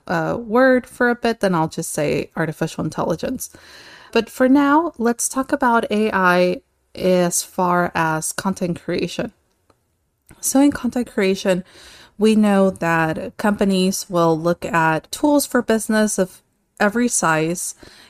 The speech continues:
and every day they are looking for solutions that will automate time-consuming tasks without sacrificing quality or accuracy.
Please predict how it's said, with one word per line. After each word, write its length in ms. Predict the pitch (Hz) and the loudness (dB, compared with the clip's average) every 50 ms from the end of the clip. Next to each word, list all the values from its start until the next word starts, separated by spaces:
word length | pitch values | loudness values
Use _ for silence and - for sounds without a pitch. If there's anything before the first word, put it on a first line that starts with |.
| _ - | _ -8
and 540 | - 190 196 190 185 185 185 185 185 180 180 | -4 -2 0 2 2 2 2 0 0 -2 -2
every 280 | - 190 185 - 208 208 | -2 -2 0 0 0 0
day 300 | - 196 185 185 180 180 | 2 2 2 2 0 -2
they 220 | - - 175 170 | 0 0 0 2
are 120 | 170 165 165 | 2 2 0
looking 280 | 170 170 - - 190 | -2 -4 -2 -4 -4
for 160 | 185 - 175 | -2 0 -2
solutions 720 | 175 - - 165 175 180 - - - 185 180 190 180 - | -2 -2 -2 0 0 0 -2 0 0 0 0 0 -2 -4
that 360 | - 170 - 165 160 156 151 175 | -6 -4 -4 -2 0 0 -2 0
will 260 | 165 160 160 160 - - | 0 0 0 0 0 0
automate 520 | 170 180 190 196 190 190 185 185 175 - - | 0 2 2 2 2 2 0 0 -2 -4 -6
time-consuming 720 | - - 185 180 180 - - - - - 180 180 170 170 | -6 -4 -2 -2 -2 -4 -8 -10 -8 -4 -2 -2 -2 -2
tasks 520 | - - - 165 151 151 151 - - - - | -4 -4 -2 0 0 0 0 -4 -8 -6 -2
without 520 | 175 170 - - 269 262 285 - - - | -4 -2 -2 -2 -4 -2 -2 -4 -4 -6
sacrificing 800 | - - 180 160 - - 175 - - 165 165 165 - 175 165 160 | -8 -6 -6 -6 -4 -6 -6 -2 -2 -2 -2 -2 -2 -4 -4 -4
quality 640 | - - - 180 175 185 185 185 185 185 185 - _ - | -4 -2 0 2 4 4 2 2 2 0 0 -2 _ -4
or 220 | 175 175 175 165 | -2 -2 -2 0
accuracy. 680 | 156 151 156 - - - - - - - - - - | -2 -6 -6 -6 -10 -10 -10 -8 -8 -8 -8 -8 -8